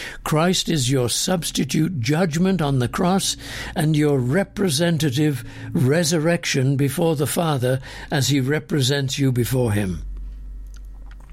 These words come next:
And so in this way we are more than conquerors. Think of it. You didn't overcome, uh, death, did you?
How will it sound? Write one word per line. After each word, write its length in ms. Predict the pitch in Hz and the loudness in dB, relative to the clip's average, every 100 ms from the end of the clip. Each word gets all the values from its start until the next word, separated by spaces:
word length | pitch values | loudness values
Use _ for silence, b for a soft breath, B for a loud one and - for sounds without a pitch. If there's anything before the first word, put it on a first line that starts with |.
| B B B B | B B B B
And 140 | 147 | 0
so 240 | 131 185 196 | 2 4 4
in 200 | 170 170 | 4 2
this 220 | 247 - | 2 2
way 300 | 160 135 117 | 0 2 2
we 220 | 123 131 | 4 4
are 100 | 120 | 2
more 240 | 123 120 | 2 2
than 200 | 107 107 | 0 0
conquerors. 680 | 98 127 110 - 131 - - - B B | 0 0 0 -2 -2 -2 -4 -6 B B
Think 280 | - 226 233 | -2 0 2
of 100 | 143 | 0
it. 260 | 104 - - B B | -4 -10 -16 B B
You 240 | 123 131 170 | 0 2 4
didn't 300 | 175 147 123 | 2 2 2
overcome, 720 | 123 117 117 143 127 123 107 B B B B | 2 0 0 0 0 0 -2 B B B B
uh, 220 | 147 127 | 0 2
death, 440 | 113 147 196 - 147 | 2 2 2 0 0
did 240 | 180 165 | 0 0
you? 280 | 135 92 | 0 -2